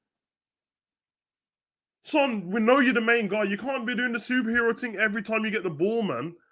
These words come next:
I know you got the Batman mask on and that, bro, but, bro, come on, man. Atrocious stuff.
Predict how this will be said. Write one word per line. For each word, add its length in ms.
I 60
know 100
you 140
got 100
the 60
Batman 380
mask 260
on 80
and 100
that, 160
bro, 120
but, 280
bro, 140
come 200
on, 240
man. 280
Atrocious 520
stuff. 460